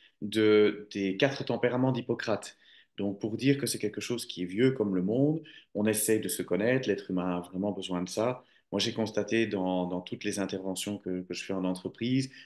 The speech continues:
qu'au moment où on aborde le, le chapitre, euh, euh, on va parler des profils de personnalité, pouf, les yeux s'ouvrent tout grand.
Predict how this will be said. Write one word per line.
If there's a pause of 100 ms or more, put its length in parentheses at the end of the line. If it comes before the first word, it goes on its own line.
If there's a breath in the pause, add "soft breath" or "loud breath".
(120)
qu'au
moment
où
on
aborde
le,
le
chapitre,
euh, (360 loud breath)
euh,
on
va
parler
des
profils
de
personnalité,
pouf,
les
yeux
s'ouvrent
tout
grand.